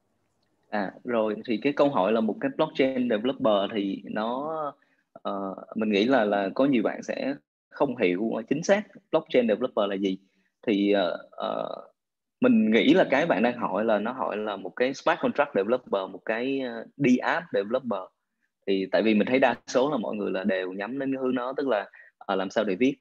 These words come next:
được smart contract trên Ethereum. Ờ, từ đó là mình kết hợp,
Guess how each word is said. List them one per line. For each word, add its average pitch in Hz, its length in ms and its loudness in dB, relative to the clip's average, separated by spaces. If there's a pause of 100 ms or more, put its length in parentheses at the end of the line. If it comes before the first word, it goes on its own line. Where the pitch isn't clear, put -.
được 95 240 0
smart 117 160 -4
contract 127 340 -2 (220)
trên 107 160 -4
Ethereum. 107 580 -4 (560)
Ờ, 92 320 -12
từ 98 180 2
đó 107 240 0
là 127 100 -2
mình 95 120 -6
kết 123 200 -4
hợp, 104 180 -6